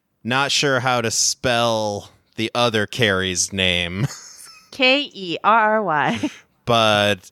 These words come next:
Speaker 1: uh, Girl Carrie <laughs> is the one that I would have inside my head, um, because she seems chill.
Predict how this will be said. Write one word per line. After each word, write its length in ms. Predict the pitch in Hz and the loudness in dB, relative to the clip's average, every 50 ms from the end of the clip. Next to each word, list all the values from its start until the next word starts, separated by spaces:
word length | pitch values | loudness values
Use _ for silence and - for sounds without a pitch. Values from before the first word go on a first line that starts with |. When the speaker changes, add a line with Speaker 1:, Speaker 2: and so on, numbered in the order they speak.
| - | -4
Speaker 1:
uh, 220 | - 107 104 101 104 | -2 0 2 2 0
Girl 480 | 101 - - 127 123 123 123 120 120 | -2 -2 0 2 2 4 4 2 2
Carrie 680 | 117 - - 110 92 87 82 80 85 90 104 117 139 - - - _ _ _ _ | 0 -2 -4 -4 -4 -4 -6 -8 -6 -4 -2 -2 -2 -2 -6 -20 _ _ _ _
<laughs> 360 | _ _ _ _ _ _ - | _ _ _ _ _ _ -6
is 280 | - 131 123 123 - - | -4 -2 0 0 -2 -2
the 100 | - 127 | 0 0
one 180 | 139 131 117 | 0 0 0
that 100 | 110 - | -2 -2
I 140 | 117 113 113 | 0 0 0
would 80 | 107 101 | 0 0
have 180 | 104 107 104 95 | 0 0 0 -2
inside 360 | 98 95 - - 110 101 95 | -4 -6 -4 -2 -2 -2 -2
my 160 | 98 98 95 | -2 -4 -2
head, 300 | 101 127 139 123 104 104 _ - - - - - - _ _ - | 0 0 0 -2 -4 -8 _ -20 -20 -20 -20 -20 -20 _ _ -4
um, 420 | 113 113 113 110 107 107 104 104 | 0 0 2 2 2 2 0 -2
because 320 | 87 113 104 135 127 113 - | -4 -6 -4 -4 -2 -2 0
she 260 | - - - 127 120 | 0 0 0 0 0
seems 440 | - - 151 143 139 135 - - - | 0 0 0 0 0 0 0 -2 -2
chill. 680 | - - - 185 180 170 156 135 123 117 113 104 - | 0 -2 0 2 2 2 2 2 2 2 0 -2 -4